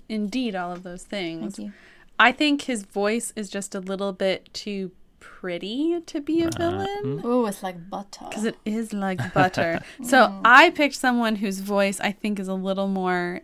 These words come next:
Speaker 1: menacing sounding or can
Speaker 2: Okay.
Speaker 1: be more menacing.
Speaker 2: Mm-hmm.
Speaker 1: I picked Quinn Kelsey.
Speaker 3: Ooh, that's a good
Speaker 2: Ooh,
Speaker 3: choice.
Speaker 2: that is a good choice.
Speaker 1: Mm-hmm.
Speaker 3: I like Quinn Kelsey. I still like Speedo Green the best.
Speaker 2: All right, that's fine.
Speaker 1: Well,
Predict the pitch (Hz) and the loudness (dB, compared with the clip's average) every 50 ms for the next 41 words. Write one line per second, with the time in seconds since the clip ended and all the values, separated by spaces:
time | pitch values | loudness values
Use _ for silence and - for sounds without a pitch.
0 | _ - 190 185 185 180 185 175 175 180 202 214 - - 262 269 269 277 285 - | _ -8 -4 -4 -2 -2 -2 -2 -2 -4 -6 -6 -4 -4 -2 0 0 -2 -2 0
1 | 285 285 294 294 311 320 320 320 320 320 320 294 - 220 220 226 220 202 190 190 | 0 0 0 0 0 2 2 2 2 2 2 0 0 -2 -2 -2 0 0 0 0
2 | 254 294 226 226 233 226 233 240 247 247 262 247 - 285 277 277 277 285 285 285 | 0 0 -2 -2 -2 0 0 0 0 -2 -2 -4 -2 0 0 2 2 0 0 -2
3 | 240 233 226 214 254 277 - 262 269 285 285 339 330 330 - - - - 269 247 | -4 -6 -4 -6 -6 -2 2 4 4 4 4 2 0 -2 -4 -16 -8 -2 0 0
4 | 233 233 233 - - 233 240 262 262 - - - 170 160 170 175 175 190 190 - | 0 0 -2 -2 -2 -2 -2 -2 -4 -8 -10 -10 -10 -10 -10 -12 -12 -12 -12 -14
5 | _ _ _ _ - - - - - - - - 123 123 117 113 113 123 - - | _ _ _ _ -20 -20 -20 -20 -20 -12 -4 -2 0 2 4 4 2 2 2 2
6 | 262 277 311 330 339 349 330 320 320 302 294 269 254 247 247 247 247 233 240 226 | 2 4 4 4 4 4 4 4 4 6 6 6 6 4 4 2 0 -2 -4 -6
7 | 226 220 - - 220 208 208 202 202 202 202 - 202 190 - - - 233 254 277 | -8 -8 -8 -8 -8 -6 -6 -4 -6 -6 -8 -8 -8 -8 -8 -6 -4 -4 -2 0
8 | 269 247 208 214 208 202 196 196 190 185 180 92 90 175 - 92 95 95 - - | 0 0 0 -2 -2 -2 -4 -4 -4 -4 -4 -4 -4 -6 -6 -6 -6 -8 -10 -10
9 | - - - - - 120 120 - - - 139 139 139 135 127 117 - - - - | -16 -20 -6 -2 0 0 0 0 -2 0 2 4 4 4 2 2 -2 -8 -4 -2
10 | 120 113 110 104 101 98 104 101 98 95 95 92 - - - 95 87 - 95 90 | 0 2 2 2 0 -2 -4 -4 -2 -2 -2 -4 -6 -8 -10 -10 -6 -2 -2 -2
11 | 87 87 - - - - - - _ - - - _ 277 214 226 269 285 277 262 | -2 -2 -6 -10 -14 -16 -20 -20 _ -20 -20 -20 _ -12 -10 -8 -6 -6 -4 -6
12 | 262 269 - 233 226 269 269 - - 208 196 208 233 226 233 240 240 240 240 240 | -6 -8 -10 -10 -12 -12 -12 -12 -12 -10 -10 -8 -8 -6 -6 -4 -4 -2 -2 0